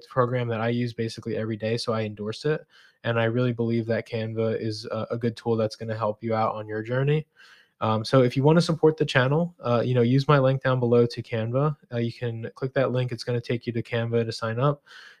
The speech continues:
And then if you sign up, even if it's not a paid plan, this is how you can support the channel, support me, and so I can keep making, uh, some good content for you guys. So we're gonna move on to, um, with Facebook advertising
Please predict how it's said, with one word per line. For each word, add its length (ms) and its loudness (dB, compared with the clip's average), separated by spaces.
And 180 2
then 140 4
if 120 -2
you 60 -2
sign 240 0
up, 260 2
even 220 2
if 140 2
it's 140 -4
not 140 2
a 40 2
paid 260 0
plan, 400 0
this 180 -4
is 80 -4
how 100 4
you 180 2
can 140 -8
support 280 -2
the 100 -6
channel, 360 -2
support 400 -2
me, 320 -4
and 180 -2
so 120 2
I 80 4
can 140 -8
keep 220 -4
making, 480 -4
uh, 140 -2
some 200 -6
good 180 -2
content 520 -6
for 160 -6
you 100 -8
guys. 380 -10
So 240 6
we're 180 -2
gonna 140 4
move 160 4
on 320 4
to, 500 2
um, 320 -4
with 240 -4
Facebook 340 -2
advertising 840 -2